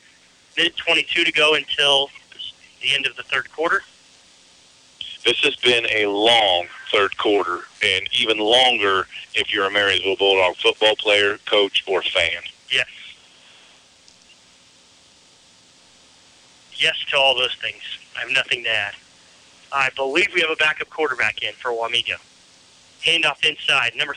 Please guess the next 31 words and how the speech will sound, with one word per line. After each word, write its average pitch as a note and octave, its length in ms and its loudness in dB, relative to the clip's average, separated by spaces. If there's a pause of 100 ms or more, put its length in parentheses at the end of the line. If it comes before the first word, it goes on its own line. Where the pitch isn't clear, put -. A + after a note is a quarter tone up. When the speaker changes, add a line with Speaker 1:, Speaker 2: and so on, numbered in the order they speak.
Speaker 1:
thirty-one's C#3+ 540 0
the C3 60 0
new C3 140 -2
quarterback. B2+ 520 -4 (680)
New D3+ 200 0
runner C#3 540 2
as - 180 -4
well. D3 460 4 (920)
Thirty-five. D3+ 1700 0 (160)
Thirty-five D3 520 0
the E3 80 0
running D3 220 2
back. C#3 260 -2 (600)
Speaker 2:
Kason C3 360 2
Hall D3 240 4
is D#3+ 100 2
your F3+ 80 2
quarterback. B2 680 2 (280)
Tate C#3 280 0
Warren C#3 320 4
is C#3 140 2
your C#3 100 0
running G#2+ 340 2
back. E2 340 -2
Speaker 1:
There B2 120 -4
you A#2 200 -4
go. C3 160 0 (100)
Thank C3 280 0
you. D#3 160 0 (1200)
Tate A#2 400 -8
Warren. B2 340 -8